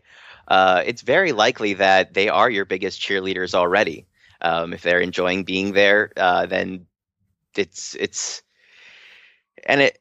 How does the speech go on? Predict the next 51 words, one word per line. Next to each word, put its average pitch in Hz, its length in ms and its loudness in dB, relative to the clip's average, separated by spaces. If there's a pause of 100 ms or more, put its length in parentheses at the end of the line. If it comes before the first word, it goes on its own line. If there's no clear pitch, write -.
it's - 240 -6
not 165 260 0
odd 117 380 4 (360)
to - 120 -6
ask 110 300 -2
them, 123 140 -2
I 117 120 0
feel, 123 540 -2 (460)
um, 90 440 0 (880)
if 117 120 0
they 117 100 2
have 110 240 2
a 113 60 0
Twitter 113 260 0
handle, 110 500 -2 (140)
if 104 160 -4
they 98 160 2
have 101 200 2
a 101 40 -10
Facebook 101 440 -4
page, 101 380 0
or, 95 260 0
or 98 160 0
if 92 120 -4
they 92 120 2
have 101 240 0
a 98 60 -4
Pinterest - 480 -8
presence, 101 440 0
these 107 220 -6
type 101 180 -2
of 98 80 -6
questions, 101 480 -2
uh, 95 200 4
you 104 140 -4
know, 92 180 0
it's, - 240 -4
it's 101 160 -6
two 117 160 2
thousand 101 280 2
fourteen 101 420 0
here. 95 160 0
They're 90 100 0
not 92 220 0
gonna 92 160 -2
look 92 140 -4
at 95 140 -4
you 95 100 0
like 87 200 2
you're 87 80 -10
crazy. 92 640 0